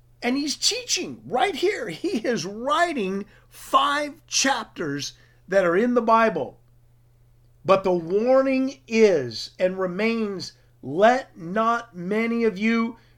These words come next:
become teachers, my brethren." Now he's speaking pastorally, he's speaking affectionately, knowing, he says, that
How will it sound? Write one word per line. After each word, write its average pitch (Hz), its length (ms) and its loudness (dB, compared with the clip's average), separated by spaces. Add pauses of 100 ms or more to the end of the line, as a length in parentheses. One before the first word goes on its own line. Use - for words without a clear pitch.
(120)
become 220 640 2
teachers, 233 720 -4
my 208 560 2
brethren." 180 1040 2 (1400)
Now 170 320 4
he's 180 320 -4
speaking 214 720 0 (1200)
pastorally, 202 1000 6
he's 123 120 -8
speaking 226 460 -4
affectionately, 180 1040 -2 (1080)
knowing, 226 640 4
he 185 160 -2
says, 180 520 2 (260)
that 190 360 2